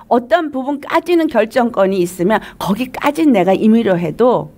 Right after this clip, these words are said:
내 결정권이 여기까지인데 그 이상을 내가 맘대로 해버리면 안 되죠. 사회라는 것도 그걸 요구하고 있잖아요. 각 회사마다. 그래서 결정권자가 갖고 있는 권세가 있어요. 교회에도 그와 같이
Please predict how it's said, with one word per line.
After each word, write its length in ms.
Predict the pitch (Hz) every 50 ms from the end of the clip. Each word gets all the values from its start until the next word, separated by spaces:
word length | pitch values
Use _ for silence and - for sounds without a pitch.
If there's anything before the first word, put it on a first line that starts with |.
| _ _ - - - -
내 240 | - 226 269 311 339
결정권이 880 | 311 247 202 190 - - 285 277 277 - 226 208 214 247 277 214 - - - - _ - - _ _ _ _ - - -
여기까지인데 720 | 226 240 262 247 320 349 - - 277 247 214 214 202 196 202
그 180 | - 294 359 -
이상을 580 | 262 262 285 277 - 339 311 294 285 262 220
내가 260 | 180 196 220 226 240
맘대로 640 | 202 165 151 165 185 202 240 233 220 233 262 339 - - - _ _ _ _ _ _ -
해버리면 640 | 339 349 370 349 285 233 180 170 175 170 160 165 - - - - - - -
안 160 | - 175 175
되죠. 380 | 175 180 165 - - 180 220 - - - - - - -
사회라는 560 | - - 294 330 359 370 359 330 285 254 226 214
것도 480 | 190 170 170 175 175 175 165 170 - - -
그걸 260 | - 208 220 214 190
요구하고 400 | 175 180 175 175 165 160 151 156
있잖아요. 500 | 139 147 - - 156 147 147 151 165 170 175 - - _ - - -
각 240 | - 170 165 - -
회사마다. 720 | 269 294 285 339 285 233 208 180 156 151 165 208 254 269 - - - - - - -
그래서 180 | - 269 302
결정권자가 1160 | 302 - 208 214 247 226 - - 294 311 302 - 277 262 247 240 240 220 202 196 196 202 208 214 -
갖고 360 | - - 190 185 185 - 202
있는 380 | 196 170 170 175 196 226 175 175 - - -
권세가 580 | - - 147 165 185 202 - 247 220 220 185 165
있어요. 320 | 156 - - - - - - - - - - -
교회에도 560 | - 226 233 247 269 285 277 247 233 240 226
그와 320 | 220 - - 196 185 185 180
같이 560 | 180 165 156 165 160 - - - 320 392 -